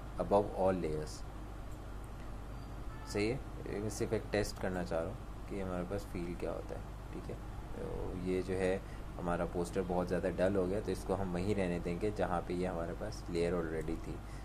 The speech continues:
तो मैं इसको undo करता हूँ, control alt ज़ी press करके, ठीक है। ये जहाँ पे हमारी layer थी वहीं पे आ गई,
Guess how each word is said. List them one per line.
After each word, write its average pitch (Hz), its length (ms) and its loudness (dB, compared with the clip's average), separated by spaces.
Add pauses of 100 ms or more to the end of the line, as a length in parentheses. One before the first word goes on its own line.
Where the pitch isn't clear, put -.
(140)
तो 90 60 -6
मैं 90 100 2
इसको - 200 0
undo 92 300 2
करता 95 300 4
हूँ, 123 180 0
control 95 520 4 (120)
alt 95 320 6 (180)
ज़ी 98 180 -2
press 95 280 2
करके, 95 300 -2 (580)
ठीक 110 160 0
है। 156 60 2 (360)
ये 90 120 4
जहाँ 92 280 4
पे 101 180 2
हमारी 90 280 2
layer 87 360 2
थी 120 80 0
वहीं 92 260 2
पे 92 100 4
आ 87 100 8
गई, 110 180 0